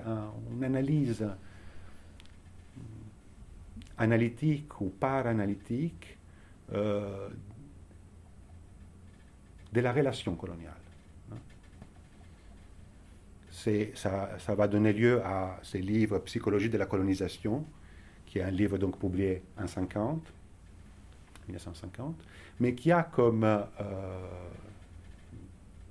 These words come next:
comme point de, premier point d'originalité par rapport à toute une tradition de psychologie coloniale. Dans la psychologie coloniale, il s'agissait de faire quoi ? De tirer les portraits du colonisé,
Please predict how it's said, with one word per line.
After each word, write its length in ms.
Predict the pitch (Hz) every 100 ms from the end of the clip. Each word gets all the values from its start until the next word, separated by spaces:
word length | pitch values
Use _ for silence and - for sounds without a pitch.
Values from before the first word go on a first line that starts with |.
| - - - - - - -
comme 460 | 113 113 113 110 - - -
point 200 | 135 143
de, 140 | 127
premier 420 | 120 - 117 123 147
point 240 | 151 143
d'originalité 920 | 113 107 98 104 95 98 - 147 202
par 180 | 170 104
rapport 320 | 101 101 113
à 60 | 101
toute 280 | - 196 165
une 120 | 123
tradition 460 | 113 104 107 143
de 100 | 120
psychologie 500 | 101 - - 107 104
coloniale. 480 | 127 101 104 98 87 - - - - -
Dans 100 | 107
la 80 |
psychologie 440 | 131 - 127 110 110
coloniale, 440 | 107 107 104 156
il 60 | 180
s'agissait 400 | - 104 98 113
de 80 | 95
faire 240 | - 90
quoi ? 240 | - 87 - - - - - - - - - - -
De 80 | 95
tirer 340 | - 107 139
les 100 | 143
portraits 340 | - 110 147 143
du 60 |
colonisé, 560 | - 98 98 113 113